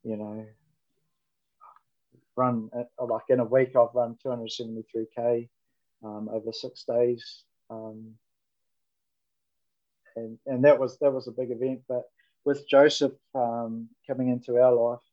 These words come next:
um, yeah, he's just made, made things into a bigger perspective.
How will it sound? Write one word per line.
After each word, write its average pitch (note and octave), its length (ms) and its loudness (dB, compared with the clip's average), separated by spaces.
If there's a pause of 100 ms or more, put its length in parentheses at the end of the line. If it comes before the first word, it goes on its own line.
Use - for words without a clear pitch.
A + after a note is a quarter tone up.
(800)
um, A#2 580 -16 (1080)
yeah, B2+ 160 6
he's B2 240 -2
just - 240 -12
made, A#2 240 -2 (140)
made B2 220 2 (280)
things B2 300 -6
into B2 300 0
a A#2 60 2 (260)
bigger B2+ 180 4
perspective. A#2 600 -10